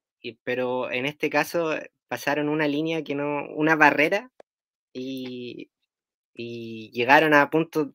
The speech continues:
que uno no, no entiende como profesional, que no, no se deben sobrepasar. Eh, y en cuanto al partido, bueno, el partido, si bien se ganaron los tres puntos, eh, se logró sumar,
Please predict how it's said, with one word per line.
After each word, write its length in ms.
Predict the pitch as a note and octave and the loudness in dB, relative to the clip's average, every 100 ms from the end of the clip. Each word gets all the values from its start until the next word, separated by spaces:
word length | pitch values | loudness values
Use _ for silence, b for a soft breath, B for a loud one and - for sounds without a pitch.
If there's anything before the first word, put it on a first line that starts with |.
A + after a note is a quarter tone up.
| - | -6
que 80 | C#3+ | -2
uno 280 | D#3 D#3+ D#3+ | 2 4 4
no, 560 | D#3+ D#3+ D#3 D3 C#3+ - | 4 2 2 0 -2 0
no 120 | D3 | 0
entiende 400 | D3 F3 F3 C3+ | 2 2 2 2
como 180 | C#3+ C#3 | -2 -4
profesional, 520 | C#3 C#3 C#3+ D3+ D3 B B B B B B - | -6 -4 0 0 -2 B B B B B B -6
que 100 | C3+ | -2
no, 540 | C#3+ C#3 C3 B2 - _ _ | -2 -2 -4 -8 -14 _ _
no 120 | C3+ | -6
se 120 | C#3 D3 | 0 2
deben 180 | D3+ | 2
sobrepasar. 560 | D3+ D3 B2+ A#2 C#3 - B B _ _ _ - - | 2 0 2 0 -2 -2 B B _ _ _ -16 -8
Eh, 540 | C3 B2 B2 A#2+ A#2+ A2+ | -4 0 0 2 0 0
y 120 | A#2+ | -2
en 100 | B2 | -4
cuanto 300 | A#2+ D3 D3+ | 0 0 2
al 100 | D#3 - | 0 2
partido, 420 | C3+ - F3 F#3 | 0 2 2 2
bueno, 340 | E3+ D3 A#2+ _ _ _ _ _ - | 2 0 -4 _ _ _ _ _ -2
el 200 | C3+ B2+ | 0 2
partido, 380 | C#3 - E3 | 0 2 0
si 100 | D#3+ | 0
bien 160 | D3+ D#3+ | -2 -2
se 120 | D3+ | -2
ganaron 280 | C#3+ D3+ D3 | 0 0 0
los 100 | C#3 | -2
tres 140 | D#3 - | -6 -6
puntos, 580 | D#3+ F3+ D#3+ D#3 D3+ D3+ B B B B | -2 -2 0 -2 -4 -6 B B B B
eh, 400 | - A#2+ B2 A#2+ A#2+ | -4 -2 0 -2 -4
se 140 | B2 | -2
logró 240 | B2 B2+ | 0 2
sumar, 440 | C#3 C3+ C#3+ F3+ | 0 2 4 2